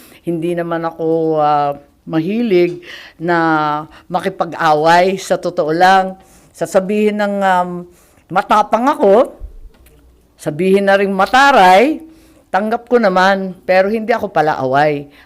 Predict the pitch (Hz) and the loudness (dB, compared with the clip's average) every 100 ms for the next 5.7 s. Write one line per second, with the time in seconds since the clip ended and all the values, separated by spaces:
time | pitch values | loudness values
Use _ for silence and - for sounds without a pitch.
0 | _ 147 170 170 202 - 277 214 180 180 | _ -2 0 -2 -8 -8 -8 -6 -6 -4
1 | 196 185 208 190 175 185 254 180 262 - | -4 -4 -6 -8 -6 -4 -2 0 -2 -6
2 | - - - 302 - 196 226 202 202 196 | -20 -12 -6 -6 -6 -2 0 2 0 -2
3 | - 185 175 160 156 156 160 156 156 151 | -6 -6 -4 -4 -2 -2 -4 -4 -6 -6
4 | 143 - 151 139 135 139 135 131 131 131 | -12 -10 -8 -8 -8 -8 -6 -8 -10 -12
5 | 127 123 120 120 120 117 113 | -10 -10 -12 -12 -12 -12 -12